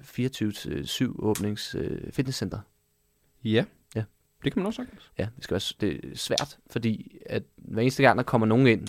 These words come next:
Speaker 1: fordi der er jo psykopater, der træner klokken fire om morgenen, så er man nødt til at lade, som om man også lige er dukket op for at træne, eller på vej hjem fra at træne, ikke? Så jeg ved ikke helt, hvordan det fungerer i praksis, men, men jeg har hørt, det lykkes for nogen
Speaker 2: Mm.
Speaker 1: i perioder.
Speaker 2: Ja.
Speaker 1: Ja.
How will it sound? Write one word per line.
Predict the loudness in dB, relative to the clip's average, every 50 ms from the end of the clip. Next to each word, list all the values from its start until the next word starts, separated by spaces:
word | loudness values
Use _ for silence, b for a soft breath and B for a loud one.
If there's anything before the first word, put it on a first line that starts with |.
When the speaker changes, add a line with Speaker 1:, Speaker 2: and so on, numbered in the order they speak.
| -14 _
Speaker 1:
fordi | -10 -4 2
der | 6 6
er | 6
jo | 6
psykopater, | 6 4 2 2 4 4 4 4 4
der | 4 2
træner | 4 4 2 2 2
klokken | 2 0 0 0
fire | 2 2 2
om | 4
morgenen, | 4 2 2 2
så | 2 2
er | 2
man | 2
nødt | 2 2
til | 0
at | 0 2
lade, | 2 0
som | 0 0 0
om | 0 0
man | 0
også | 0 0 0 -2
lige | -2 -2 -4 -4 -8 _
er | -2 -2 -2 -2 -2 0 4
dukket | 4 6 8 8 6
op | 6 4
for | 2 -2 0 0 0
at | -2
træne, | -2 -2 -2 -2 -2 -2
eller | -2 -4 -2
på | 0
vej | 2 2 2
hjem | 0 -2 -2
fra | -2 -2
at | -2
træne, | -2 -4 -4 -2 -4
ikke? | -4 -4
Så | -4 -6
jeg | -6 -6 -8 _ -20 -20 -20 -20 -20 -20 -20 -20 -20 -20 -20 -20 -20 -20 -20 -10 -2 2
ved | 4
ikke | 4 6
helt, | 6 8
hvordan | 8 8 8
det | 8 4
fungerer | 4 4 6 6
i |
praksis, | 6 6 6 4 4 0 -4 -4 -2
men, | 0 2 4
men | 6 6
jeg | 6
har | 6 8
hørt, | 8 6 6 4
det | 4 6
lykkes | 6 6 6 6 2
for | 2 2
nogen | 4 4 6 8 10 10
Speaker 2:
Mm. | 10
Speaker 1:
i | 10
perioder. | 8 6 6 6 6 6 6 4 2 -4 -14 _ _ _ _ _ _ _ _ _ _ _ _ _ _ _ _ _ -20 _ _ _ -6
Speaker 2:
Ja. | -6 -6 -6 -6 _ _ _ _ -2
Speaker 1:
Ja. | -2 -2